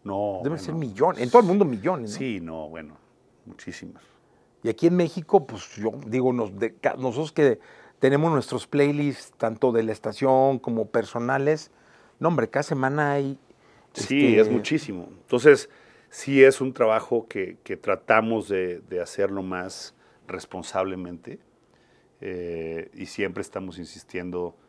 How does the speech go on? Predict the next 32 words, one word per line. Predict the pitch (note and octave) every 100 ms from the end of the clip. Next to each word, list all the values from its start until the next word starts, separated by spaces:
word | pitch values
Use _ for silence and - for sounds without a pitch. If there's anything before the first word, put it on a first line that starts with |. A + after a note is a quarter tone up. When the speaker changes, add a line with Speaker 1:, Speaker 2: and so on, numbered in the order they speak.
| _ _ _ _ _ -
Speaker 1:
eh, | F#2 E2+ E2 E2
con | - E2+ E2
los, | E2 - - - _ -
los | G2+ E2
distribuidores, | - - F2+ F2+ F2+ F2
con | - E2
las | D#2
disqueras, | D#2 - F2 E2
que | -
nos | E2+ D#2+
den | F2
visibilidad, | F2 - E2 D#2+ E2 - F#2+
¿no? | G#2
Que | G2
nos | F2 E2+
den | E2
por | F2+
lo | F2
menos | F2 F2+ E2+
dos | F2+
semanas | F#2 F2 E2+ F2 D#2+
de | D#2 _ _ _ _ -
avisarnos, | E2+ E2+ F#2+ F#2 F2 D#2+
"Oigan, | F2+ F2+ E2+
viene | F2 F2 F2
este, | - F#2
viene | F#2+ F#2
este | F2+ -
track, | E2 E2+ E2 -
viene | F2+ E2+
este | F2 A2+
track". | G2+ -